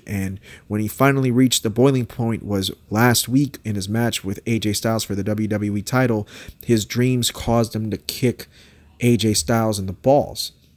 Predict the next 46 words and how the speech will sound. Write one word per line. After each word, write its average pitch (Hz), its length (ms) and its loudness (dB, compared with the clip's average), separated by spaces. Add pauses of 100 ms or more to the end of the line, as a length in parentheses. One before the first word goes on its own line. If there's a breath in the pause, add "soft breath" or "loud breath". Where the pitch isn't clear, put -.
(460)
And 95 440 -4 (600)
that's 110 300 0
what 123 140 4
he 120 60 4
decided 117 420 0
to 104 80 -4
do, 127 260 2
and 101 120 -4
that's 104 200 -4
what - 160 -4
got 113 220 -2
him 110 160 -2
the 107 80 -2
W 110 260 -2
W 110 300 -2
E 107 40 -2
title. 120 460 -2 (400 loud breath)
Um, 90 580 -4 (960)
it's 143 160 2
great 180 240 4
to 123 60 0
see 117 160 2
heel 113 240 0
Daniel 101 320 -2
Bryan. 107 440 -2 (560)
Daniel 131 220 2
Bryan 117 220 2
is 107 120 -2
one 113 120 0
of 98 60 -2
the 95 40 -6
best 110 280 0
characters 110 380 0
in 101 120 -4
all 107 160 -2
of 98 80 -6
W 107 200 -2
W 101 360 -4
E. 104 180 -2 (320 loud breath)
He's 104 180 -4
always 117 280 6
been 107 160 0
a 95 60 -4
great 117 420 -2
face, 113 400 0
but 95 280 -6